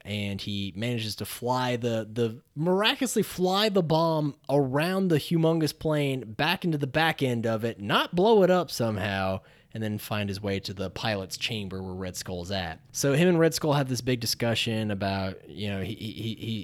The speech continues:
he's like, "You see the world as countries and places with flags, and it could be just one world together." And he goes, "No, not in my future."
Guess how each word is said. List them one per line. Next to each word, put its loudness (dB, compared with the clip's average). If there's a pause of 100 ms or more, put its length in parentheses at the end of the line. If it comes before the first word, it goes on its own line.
he's -4
like, -4
"You 0
see 0
the 0
world 0
as -2
countries -2
and -8
places -8
with -8
flags, -2
and -6
it -6
could -6
be -2
just -6
one -4
world -2
together." -2
And -4
he -8
goes, -4
"No, 0
not -2
in -6
my -2
future." -6